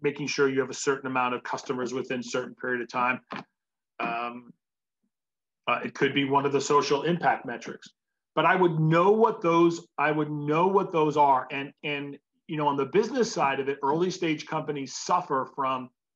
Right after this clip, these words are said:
a lack of financial sophistication. And I'm not saying you need to go out and get a C P A, but man, you need to, you need to understand how an income statement and a balance sheet works. You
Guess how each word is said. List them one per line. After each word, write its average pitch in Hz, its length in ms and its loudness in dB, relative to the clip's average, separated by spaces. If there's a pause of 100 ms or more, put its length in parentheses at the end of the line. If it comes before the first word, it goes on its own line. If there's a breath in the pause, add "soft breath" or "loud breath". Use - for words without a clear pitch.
(120)
a 147 80 -2
lack 143 380 2
of 160 140 -4
financial 143 520 -6
sophistication. 131 960 -6
And 120 120 -12
I'm 135 120 -8
not 147 200 -2
saying 135 260 -8
you 131 80 -10
need 127 160 -12
to 135 80 -12
go 131 180 -6
out 131 160 -4
and 123 80 -18
get 123 120 -10
a 110 60 -12
C 131 220 -12
P 123 220 -14
A, 135 280 -10 (920)
but 175 140 -14
man, 160 340 0
you 135 80 -6
need 156 260 -4
to, 143 340 -6
you 147 140 -12
need 170 180 -2
to 165 60 0
understand 151 460 -2
how 135 180 -2
an 131 80 -8
income 147 300 -6
statement 135 400 -4
and 123 80 -12
a 113 40 -16
balance 135 440 -4
sheet 127 340 -12
works. 123 680 -6 (580)
You 139 80 -20